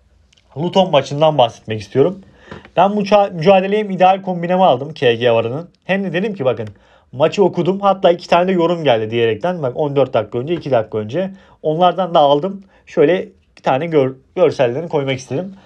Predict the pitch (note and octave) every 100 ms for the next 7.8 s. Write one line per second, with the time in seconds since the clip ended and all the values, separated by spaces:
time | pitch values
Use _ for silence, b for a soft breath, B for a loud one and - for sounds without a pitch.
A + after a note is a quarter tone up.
0 | b b - E3+ D#3+ E3+ F#3 E3+ A3 G#3+
1 | C#3 A#2 - F#3 F#3+ - _ b b b
2 | b b F3 G3 B3 D#3+ - A3+ G3 G#3+
3 | G#3+ G#3+ G3 - A3 A3 G3 G3 G3 F3+
4 | C3+ C3 E3 G3+ - _ _ _ _ -
5 | F#3 G#3+ G#3 G3 F#3 F#3 G3+ F3+ F3 G3+
6 | E3+ G3+ F3+ - A#2 A#2+ D3 A#3+ A3+ C#3
7 | C3 G#3 C3 A#2 G#3 G3+ F3